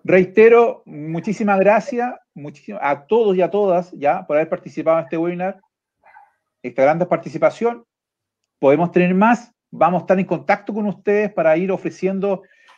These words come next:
otros temas, ¿ya? Otros temas de la Facultad de Ingeniería de la Universidad Andrés Bello.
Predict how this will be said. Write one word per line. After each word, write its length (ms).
otros 340
temas, 460
¿ya? 340
Otros 280
temas 200
de 80
la 20
Facultad 380
de 80
Ingeniería 720
de 120
la 80
Universidad 760
Andrés 380
Bello. 340